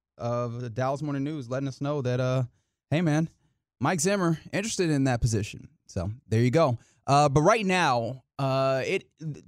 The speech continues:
today, February first, twenty twenty-four, is twenty years to the date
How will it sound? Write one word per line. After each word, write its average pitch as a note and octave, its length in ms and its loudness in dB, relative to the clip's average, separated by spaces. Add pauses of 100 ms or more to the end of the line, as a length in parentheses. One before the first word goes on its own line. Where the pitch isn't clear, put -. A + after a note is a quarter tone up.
(140)
today, F3+ 320 2
February E3 420 2
first, D3+ 380 0
twenty C3+ 220 2
twenty-four, C3 640 0 (400)
is C3 320 2
twenty G#3+ 340 2
years G3+ 380 2
to F#3 160 2
the D#3+ 80 2
date A2 440 0